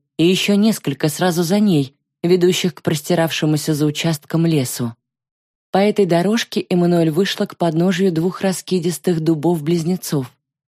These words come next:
Они стояли близко друг к другу, и их ветви переплетались над головой, образуя некое подобие арки. На каждом из стволов были вырезаны одинаковые символы. От первой ветки дерева вниз до самых корней тянулась одна сплошная линия,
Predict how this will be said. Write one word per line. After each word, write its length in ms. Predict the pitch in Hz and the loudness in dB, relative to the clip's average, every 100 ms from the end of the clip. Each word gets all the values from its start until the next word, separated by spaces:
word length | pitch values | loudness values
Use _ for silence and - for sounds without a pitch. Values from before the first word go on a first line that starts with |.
| _ _ - | _ _ -2
Они 260 | 190 202 | 2 4
стояли 460 | 220 - 196 196 196 | 2 2 2 2 2
близко 420 | 170 196 180 - | 2 0 0 -2
друг 300 | 175 190 170 | 0 0 0
к 20 | |
другу, 420 | 180 214 214 151 147 | 0 0 0 0 0
и 140 | 180 185 | 2 0
их 140 | - | 0
ветви 420 | 175 190 180 175 | 0 0 0 -2
переплетались 800 | 160 170 170 175 180 170 165 - | 0 0 0 -2 0 0 0 0
над 160 | 160 151 | -2 0
головой, 580 | 165 165 151 170 208 | 0 0 0 0 0
образуя 540 | 208 180 160 165 165 170 | 0 -2 0 0 0 2
некое 380 | 170 180 - 175 | 2 0 -2 -2
подобие 540 | 170 151 165 165 175 | -2 0 0 0 -2
арки. 500 | 196 175 160 - 135 - _ _ _ _ _ _ _ | -2 -2 -4 -4 -4 -6 _ _ _ _ _ _ _
На 140 | 170 165 | -2 0
каждом 440 | 175 175 151 156 | 2 0 2 0
из 60 | 151 | 0
стволов 440 | - 151 165 196 | 0 0 0 -2
были 220 | 165 156 | 0 2
вырезаны 480 | 151 156 185 165 180 | 2 2 2 2 0
одинаковые 760 | - 170 147 151 147 151 143 165 | 0 -2 0 0 0 -2 0 0
символы. 600 | - 208 180 143 135 135 _ _ _ - | -2 0 2 2 0 -2 _ _ _ -4
От 240 | 170 - | -4 -2
первой 340 | - 185 165 156 | -2 0 2 2
ветки 360 | 165 160 165 | 0 0 -2
дерева 500 | 147 170 220 180 147 | 0 0 2 2 0
вниз 400 | 143 151 180 196 | 2 2 2 0
до 140 | 160 156 | 0 -2
самых 360 | 160 170 156 | 0 0 0
корней 420 | - 160 156 180 196 | -2 -2 0 0 -2
тянулась 480 | 170 165 175 156 | -2 0 0 -2
одна 220 | 165 160 170 | -2 0 -2
сплошная 520 | - 180 - 190 208 | -2 -4 -2 0 2
линия, 480 | 202 170 147 139 | 2 2 2 0